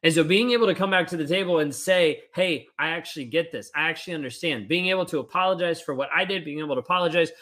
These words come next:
from, from her side, what she did, being able to come back and actually say, "Hey, we're working on this together."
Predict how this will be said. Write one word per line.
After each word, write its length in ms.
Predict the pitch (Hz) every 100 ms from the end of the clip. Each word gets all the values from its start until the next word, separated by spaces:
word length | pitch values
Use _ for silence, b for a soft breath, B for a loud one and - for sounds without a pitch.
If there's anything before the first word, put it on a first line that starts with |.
| B -
from, 180 | 151 -
from 220 | - 139
her 160 | 135 208
side, 260 | 202 202 151
what 140 | 139
she 180 | - 208
did, 160 | 208 - B 165
being 140 | 185
able 120 | 190
to 100 | 180
come 200 | 180 190
back 220 | 180 175
and 100 | 175
actually 320 | 151 156 - 151
say, 260 | - 147
"Hey, 140 | 147 151
we're 180 | 165
working 260 | 156 165 170
on 120 | 151
this 160 | 131 -
together." 480 | 110 120 139 113